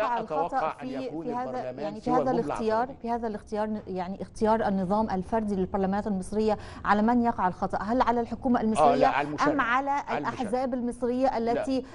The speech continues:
Speaker 2: غير قادرة على إثبات وجودها حتى بعد
Speaker 1: هذه
Speaker 2: أربع
Speaker 1: ن-،
Speaker 2: سنوات من الثورة المصرية؟
Speaker 1: هذه نقطة مهمة جدا، لأن اللغط بيثور فيها باستمرار. أنا أولا على من يقع اختيار النظام الانتخابي، يقع على صاحب القرار.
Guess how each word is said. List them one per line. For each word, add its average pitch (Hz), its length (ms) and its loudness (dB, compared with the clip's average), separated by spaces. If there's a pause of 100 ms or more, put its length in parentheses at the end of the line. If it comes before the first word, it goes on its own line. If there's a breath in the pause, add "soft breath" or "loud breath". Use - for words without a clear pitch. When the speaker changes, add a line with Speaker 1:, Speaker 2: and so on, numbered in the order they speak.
Speaker 2:
غير 269 260 2
قادرة 247 440 2
على 233 360 0
إثبات 220 400 -2
وجودها 233 360 0
حتى 277 260 -4
بعد 233 240 0
Speaker 1:
هذه 269 100 0
Speaker 2:
أربع 269 180 2
Speaker 1:
ن-، 269 80 -4
Speaker 2:
سنوات 262 360 -2
من 262 80 -2
الثورة 269 300 -4
المصرية؟ 254 520 -2
Speaker 1:
هذه 143 160 -4
نقطة 131 280 -8
مهمة 143 480 -6 (460)
جدا، 147 300 -2
لأن 117 280 -6
اللغط 117 400 -6
بيثور 113 360 -8
فيها 101 460 -8
باستمرار. 92 460 -10 (1160 loud breath)
أنا 165 340 6 (200)
أولا 170 440 4
على 156 200 2
من 160 160 -2
يقع 147 360 0
اختيار 143 300 -4
النظام 143 280 -4
الانتخابي، 151 560 -6
يقع 196 260 -4
على 175 140 -4
صاحب 196 260 -6
القرار. 202 400 -2